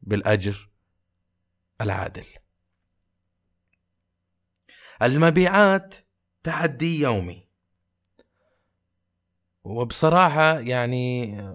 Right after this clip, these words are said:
لا أظن يعني أن هناك مهنة مثل مهنة المبيعات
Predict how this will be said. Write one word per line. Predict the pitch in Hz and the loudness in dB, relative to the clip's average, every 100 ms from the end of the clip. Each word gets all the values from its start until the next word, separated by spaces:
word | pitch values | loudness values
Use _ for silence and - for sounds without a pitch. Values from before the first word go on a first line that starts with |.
| 69 - | -16 -8
لا | 127 151 127 | 0 2 4
أظن | 117 107 92 87 | 2 0 -2 -6
يعني | 87 95 92 | -10 -12 -8
أن | 90 | -4
هناك | 98 101 110 123 110 | 0 2 4 2 2
مهنة | 107 123 117 120 117 | 0 0 0 0 -2
مثل | 104 104 | -2 -4
مهنة | 98 95 87 - | -4 -4 -6 -10
المبيعات | 87 87 87 90 101 101 | -10 -10 -12 -8 -8 -8